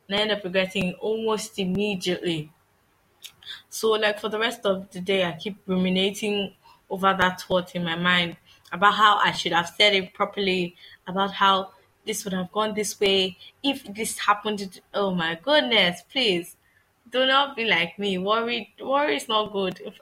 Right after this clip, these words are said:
let's, let's refer to the, to the word of the Lord, the good book, the sixty-six letters of love. And I'm flipping to Philippians, Philippians four,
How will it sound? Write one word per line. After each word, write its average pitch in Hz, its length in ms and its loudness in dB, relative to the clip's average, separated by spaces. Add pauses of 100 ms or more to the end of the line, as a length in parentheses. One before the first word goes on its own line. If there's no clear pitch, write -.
(120)
let's, - 240 -4 (120)
let's - 180 -10
refer 226 260 -6
to 226 60 -14
the, 208 260 -6 (300)
to - 80 -6
the 247 80 6
word 254 320 8
of 233 120 -4
the 220 60 -6
Lord, 226 300 2
the 233 60 -4
good 269 280 4
book, 269 280 6 (600)
the 233 80 -20 (160)
sixty-six 269 640 -8
letters 240 400 0
of 190 160 -2
love. 190 500 -2 (1400)
And 226 260 -4
I'm 247 180 -2
flipping 311 460 -4 (120)
to 233 440 -4
Philippians, 220 960 -6
Philippians 233 480 -4
four, 190 460 -2